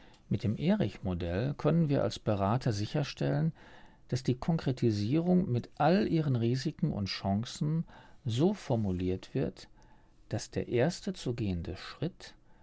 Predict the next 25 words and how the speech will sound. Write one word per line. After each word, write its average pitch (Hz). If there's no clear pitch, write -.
nun 95
wirklich 156
deutlich 92
erleichtert 104
ist. -
Die 98
Besonderheit 104
der 101
evokatorischen 123
Beratung 113
stellt 127
genau 120
in 113
dieser 170
Phase 117
die 113
Freiheit 156
des -
Kunden, 110
eigene 143
Entscheidungen 104
zu -
treffen, 104
ins 123
Zentrum. -